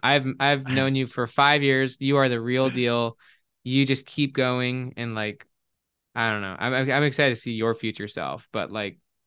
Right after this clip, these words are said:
Speaker 1: dude, I, I love you. And anyone who's listening to this podcast, you're in the right place 'cause this guy is the real
Speaker 2: Mm.
Speaker 1: deal.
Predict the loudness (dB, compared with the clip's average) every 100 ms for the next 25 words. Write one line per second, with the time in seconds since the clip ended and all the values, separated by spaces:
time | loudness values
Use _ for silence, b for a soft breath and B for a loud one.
0 | _ _ _ _ -6 -6 _ _ -4 0
1 | 2 0 0 0 0 2 0 0 -4 -6
2 | -6 -2 -2 0 -4 -2 -6 -6 -6 -6
3 | -8 -8 -8 -8 -6 -2 -2 -4 -10 -10
4 | -10 -10 -14